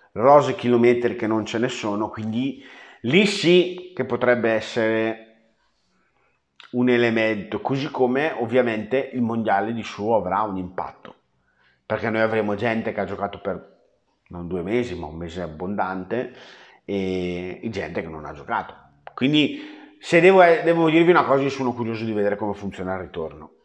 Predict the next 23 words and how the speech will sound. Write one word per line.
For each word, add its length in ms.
sono 220
curioso 400
di 100
vedere 380
le 120
squadre 360
che 60
sono 120
state 220
più 140
ferme 800
se 140
effettivamente 720
hanno 260
un 140
gap 260
di 80
vantaggio 640
o 300
meno 420
rispetto 480
agli 100
avversari. 640